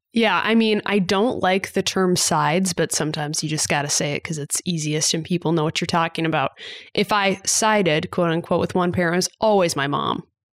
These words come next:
Always a hundred percent with my mom. What influenced that decision? I mean, I watched a lot of the emotional abuse happen. Obviously not all of it, because a lot of it was just between my parents and,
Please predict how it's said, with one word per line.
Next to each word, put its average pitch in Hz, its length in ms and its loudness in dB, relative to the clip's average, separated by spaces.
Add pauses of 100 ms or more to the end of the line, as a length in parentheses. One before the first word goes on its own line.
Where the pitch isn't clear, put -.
Always 202 420 2
a 175 100 -2
hundred 180 180 0
percent 160 300 -2
with - 140 -6
my 147 120 -2
mom. 110 320 -4 (420)
What 202 220 0
influenced 285 440 2
that 294 160 0
decision? 320 560 4 (460)
I 208 60 2
mean, 214 140 6
I 202 100 4
watched 202 380 2
a 208 60 0
lot 190 200 4
of 180 320 -2 (360)
the 208 120 4
emotional 180 460 2
abuse 165 320 2
happen. 165 480 -2 (520)
Obviously 220 480 2
not 180 320 2 (120)
all 190 200 2
of - 100 -4
it, - 340 -2
because 180 300 0
a 156 60 0
lot 151 180 0
of 160 60 -2
it 160 100 -2
was 180 140 0
just - 260 -2
between 175 300 -2
my 156 120 0
parents 160 500 0
and, 151 220 -2